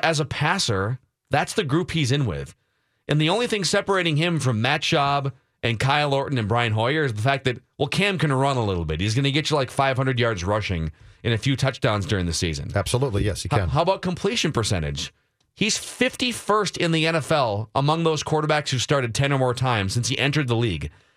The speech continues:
Speaker 1: behind Matt Castle, Brock Osweiler, Blake Bortles, Christian Ponder, Zach Mettenberger, Mike Glennon,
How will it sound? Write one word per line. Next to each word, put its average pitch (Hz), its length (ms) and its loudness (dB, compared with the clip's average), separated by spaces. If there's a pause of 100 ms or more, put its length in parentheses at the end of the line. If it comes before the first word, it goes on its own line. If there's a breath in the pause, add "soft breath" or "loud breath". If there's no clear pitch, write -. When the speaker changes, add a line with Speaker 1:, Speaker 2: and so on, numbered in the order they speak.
(220 soft breath)
Speaker 1:
behind 160 580 2
Matt 139 460 0
Castle, 175 500 0
Brock 143 460 0
Osweiler, 107 680 0
Blake 147 380 -2
Bortles, 156 520 0 (380)
Christian 254 380 0
Ponder, 190 540 0 (320 soft breath)
Zach 170 260 2
Mettenberger, 147 720 0 (180)
Mike 143 300 0
Glennon, 131 480 0